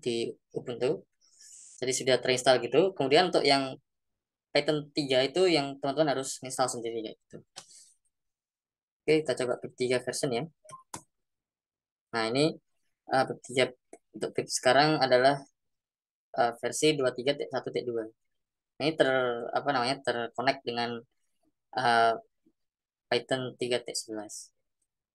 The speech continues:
Oke, eh, sepertinya sampai di sini saja.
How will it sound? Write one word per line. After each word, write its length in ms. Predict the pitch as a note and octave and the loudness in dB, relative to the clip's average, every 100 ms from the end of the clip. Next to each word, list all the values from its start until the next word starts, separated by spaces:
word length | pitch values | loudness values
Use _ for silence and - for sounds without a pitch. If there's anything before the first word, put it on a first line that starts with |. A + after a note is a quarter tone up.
| - _ _ _ _ - | -20 _ _ _ _ -4
Oke, 300 | D#3 G#3 G#3 | 2 2 2
eh, 480 | - D3+ D3+ D3+ D3+ - _ | 2 4 6 6 2 -8 _
sepertinya 680 | - - C#3+ C#3+ E3+ F3+ - _ _ _ | -10 -8 -6 -2 0 -2 -4 _ _ _
sampai 260 | - C3 - | -10 -6 -6
di 80 | - | -6
sini 160 | B2 | -6
saja. 300 | A#2+ A#2 C#3+ | -4 0 0